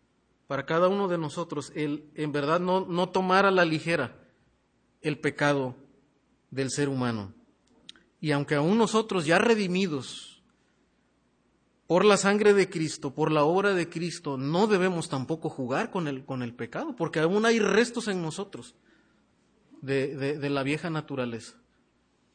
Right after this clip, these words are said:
Y no debemos darle lugar, como dice también la Escritura, al diablo, ¿verdad? Sino huir, huyan de la idolatría, ¿verdad? No exponernos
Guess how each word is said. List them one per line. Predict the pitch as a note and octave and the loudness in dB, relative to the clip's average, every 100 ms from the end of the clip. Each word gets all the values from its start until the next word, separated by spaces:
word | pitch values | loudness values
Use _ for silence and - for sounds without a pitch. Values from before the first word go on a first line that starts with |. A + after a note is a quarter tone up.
| _ | _
Y | C3 | -8
no | A#2+ D#3 | -6 -4
debemos | F#3 F3+ F3+ D#3 | -2 -2 -4 -4
darle | E3+ F3 | -4 -4
lugar, | D#3 C#3+ E3 E3 | -4 -4 -4 -6
como | D3 C#3 | -10 -8
dice | C3+ C#3+ D#3+ | -8 -6 -8
también | D3 C3+ C#3 | -8 -6 -6
la | D3+ | -6
Escritura, | D3 C3+ - C#3+ C#3+ D3 | -8 -12 -10 -6 -6 -6
al | - B2+ | -6 -6
diablo, | A#2 A2 B2 C3 A2+ | -4 -6 -6 -6 -6
¿verdad? | A2 A#2+ | -6 -8
Sino | B2 C3 C#3 | -6 -6 -6
huir, | D#3+ D#3 G3 A#3+ B3+ G#3+ - - _ _ _ _ | -4 -2 2 4 2 0 -6 -18 _ _ _ _
huyan | - G3 B3 B3 A3+ | -6 -2 2 2 4
de | G#3 | 2
la | G3 | 2
idolatría, | F#3+ F#3+ F3 F3+ A3 B3+ B3 F#3 D#3+ | 2 2 2 2 2 4 4 4 0
¿verdad? | C#3 C3 D#3+ - _ _ _ _ _ _ _ | -6 -10 -12 -20 _ _ _ _ _ _ _
No | - F3 | -2 2
exponernos | A3+ A#3 A3 G3+ A3+ A#3+ A3+ F3+ - - - | 2 4 4 8 8 8 4 0 -6 -14 -18